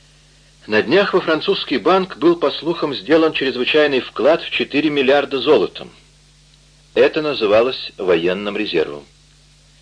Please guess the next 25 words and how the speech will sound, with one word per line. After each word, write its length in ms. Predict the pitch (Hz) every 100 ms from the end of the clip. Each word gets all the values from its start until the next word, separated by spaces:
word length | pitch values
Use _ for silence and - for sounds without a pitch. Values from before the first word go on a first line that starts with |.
| _ _ _ _ _ _ _ _
Вскоре 400 | - - 208 208
группа 380 | 151 202 208 175
разбрелась 500 | 143 113 117 165 -
в 60 |
разные 320 | 123 135 147
стороны. 540 | 127 - 98 90 85 80 - _ _
Кто-то 300 | - 165 170
предложил 520 | - 104 98 92 90 90
закончить 540 | 85 87 98 87 -
вечер 280 | 95 85 95
в 80 | -
кафе 320 | 98 82 92
"Прогресс", 600 | 85 85 82 123 135 - - - - - -
находившемся 680 | 113 131 117 123 127 123 120
всего 360 | - 117 120
в 60 | 110
нескольких 480 | 117 113 113 117 -
шагах 540 | 120 107 113 110 - - - -
на 120 | 101
улице 460 | 101 104 - 107 95
Сантье. 580 | - 101 - 92 92 92 _ _ _ _ _
Там 240 | 147 170
социалисты, 640 | - 117 - 107 139 - -
жаждущие 580 | 113 120 87 80 - 90
новостей, 640 | 82 78 - - 185 180